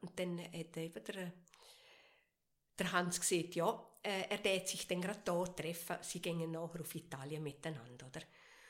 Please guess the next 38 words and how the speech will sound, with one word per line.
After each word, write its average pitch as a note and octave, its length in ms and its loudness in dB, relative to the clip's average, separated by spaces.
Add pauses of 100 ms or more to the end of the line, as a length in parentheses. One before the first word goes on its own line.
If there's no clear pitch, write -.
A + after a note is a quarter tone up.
(180)
Und F#3 220 -4
dann G#3+ 140 4
ist C#4+ 160 2
der F#3+ 80 4
Paul F3 500 2
auch G#3 400 4
bei C#4 80 -4
der B3 260 -2
Taufe A#3 400 6
von A3+ 240 2
Peter G3+ 360 0
da E3+ 280 0
gsi. - 360 -2 (1040)
Und E3+ 220 0
dann, F#3+ 240 2 (160)
<clears throat> G#3+ 720 6
ja, D#3 220 -4
ja, F#3+ 180 -6
dann F#3 260 0
hat's - 640 -2
schon - 180 4
ein C4+ 120 2
bisschen C4+ 140 -2
gefunkt B3 520 0
gehabt, G#3 260 2 (420)
aber F3+ 240 -2
nachher G3 680 2
bin F#3 220 -4
ich F3+ 120 0
dann E3+ 180 0
zurück A3 360 4
auf F3 140 -2
das D#3+ 220 -2
Altstädte G3 680 2
und E3+ 180 -2
hab F3 160 -10
gedacht, E3 240 -4
ja, - 120 -8